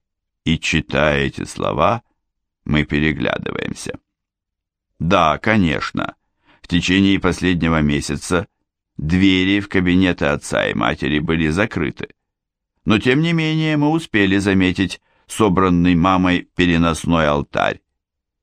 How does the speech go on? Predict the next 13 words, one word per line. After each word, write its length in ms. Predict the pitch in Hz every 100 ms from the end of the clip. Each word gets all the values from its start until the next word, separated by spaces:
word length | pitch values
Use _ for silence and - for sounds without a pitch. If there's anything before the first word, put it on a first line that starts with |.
| _
И 140 | 113 120
мы, 280 | 180 185
дети, 600 | 87 78 78 - - - - _ _ _ _ _
помним, 480 | - 170 143 143 135
как 220 | 113 110
она 180 | 113 110
несколько 520 | 113 107 - 104 101
лет 220 | 101 98 -
назад 460 | 95 110 107 - _ _ -
построила 720 | 101 - 104 107 101 98 95
на 220 | 95 92
озере 680 | - 98 87 85 87 87 73
Фино 640 | - - 92 80 82 80